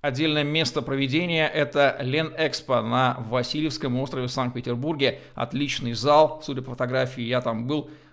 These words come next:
смотрится он шикарно, внутри еще более потрясающая обстановка. Программа конференции в течение одного дня с девяти до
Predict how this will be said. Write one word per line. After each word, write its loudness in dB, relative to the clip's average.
смотрится -6
он -4
шикарно, 0
внутри -4
еще -2
более 0
потрясающая 0
обстановка. -2
Программа 4
конференции -2
в -16
течение -6
одного -2
дня -4
с -4
девяти -2
до 0